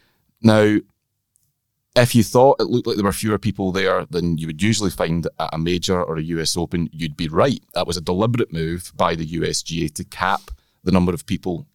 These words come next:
on site. Usually, I think it's around about forty-five thousand spectators a day they would average at. In L A, it was twenty-two thousand, so half the crowd. And of that, it seemed like a disproportionately high number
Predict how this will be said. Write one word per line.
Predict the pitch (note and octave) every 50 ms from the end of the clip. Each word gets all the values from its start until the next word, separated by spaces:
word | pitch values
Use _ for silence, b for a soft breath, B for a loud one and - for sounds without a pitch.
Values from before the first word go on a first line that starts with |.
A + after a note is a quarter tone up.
| _ _ -
on | G2 F#2 F2 E2 D2
site. | - - F#2+ F#2+ F2 C2+ - _ _ _ _ _ _ _ _ _ -
Usually, | F2+ G2 A2 G#2+ G2 G2+ G2+ G2+
I | F#2+
think | E2 - G2 F2+
it's | - -
around | F#2+ F#2 F#2+ F#2+
about | F#2 F2 F#2 F2 -
forty-five | - - G2 F#2+ - G2 - F#2+ F#2 F2+ -
thousand | - G#2 F#2 F#2 F2+ F#2 F#2+ F#2 F2 -
spectators | - - F2+ - - - G2 F#2+ - F#2 - - -
a | F2
day | D#2+ D#2 - F#2 F#2 F#2 F#2 F#2+ F#2+ F2+ - -
they | E2+
would | D#2+ D#2 -
average | E2+ F2+ F2 - F#2 E2+ -
at. | F#2 F2+ F#2 - _ _ _ _ _ _ _ _ _ _ _ _ _ _ _
In | - F#2 F2 -
L | - F2+ F2 F#2 A2
A, | A#2 G#2 F#2 F#2 F#2+ E2+ _ _ -
it | - E2 -
was | F#2 F2 E2 -
twenty-two | - - - F#2+ F2+ - F#2+ F2+ - - B2+ B2
thousand, | B2 B2 A#2 A#2 A2 G#2+ F#2 D#2 D2
so | - - A2
half | F#2+ - - - A2+ A#2 B2 G#2+ - - - - _ _ _ _ _ _ _
the | - G2+
crowd. | F#2+ - G#2+ G2 E2+ D#2+ D2 - - _ _ _ _ _ _ _ -
And | - G2 G2 -
of | - A#2+ A#2 A2 E2+ F#2 F2+
that, | G#2+ G#2+ G2+ G2+ G2+ -
it | F2 -
seemed | - G#2 F#2+ G2
like | F2+ E2+ -
a | F#2+ F2 E2+ D#2 - - - b b b b b b b b b - G2 F#2+
disproportionately | - C3+ A#2 - - - - F#3+ - - C#3 C3 B2 - - - A#2+ A2+ - - A2 A2 G2
high | F#2 G2 G2+ G2+ F#2 F#2
number | F2+ F#2 G#2 A2+ A#2 A2+ G2 C#2+ D2 D#2 D#2+